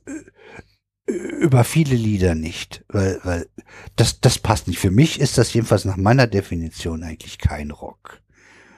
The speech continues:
Ähm, ähm, was, was, äh, diese Platte wieder ausmacht, man kann sie wieder schön am ganzen Stück hören. Äh, es, es gibt eine schöne Spannbreite, es ist abwechslungsreich,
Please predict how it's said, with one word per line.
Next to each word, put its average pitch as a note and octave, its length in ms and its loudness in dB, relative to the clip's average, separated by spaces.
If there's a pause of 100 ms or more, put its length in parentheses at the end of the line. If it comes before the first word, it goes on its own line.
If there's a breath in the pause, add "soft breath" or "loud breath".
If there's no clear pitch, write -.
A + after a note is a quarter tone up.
(240 soft breath)
Ähm, A2+ 640 4 (1400)
ähm, A2+ 540 4 (2500 loud breath)
was, C3 300 0
was, C#3 240 0
äh, A#2 500 0
diese C3+ 320 -4
Platte C3 320 0
wieder A2+ 160 0
ausmacht, C#3+ 340 0
man B2 80 0
kann A#2+ 220 2
sie A2 100 0
wieder G2+ 160 2
schön C3 300 -2
am G2+ 120 -4
ganzen G2 300 -4
Stück - 340 -4
hören. D#3 400 2 (480 loud breath)
Äh, A2 200 4
es, A2 180 -2
es C3+ 140 -4
gibt - 180 -4
eine G2+ 220 2
schöne B2+ 920 2
Spannbreite, C#3+ 920 2
es - 120 -6
ist - 240 -8
abwechslungsreich, B2+ 1400 0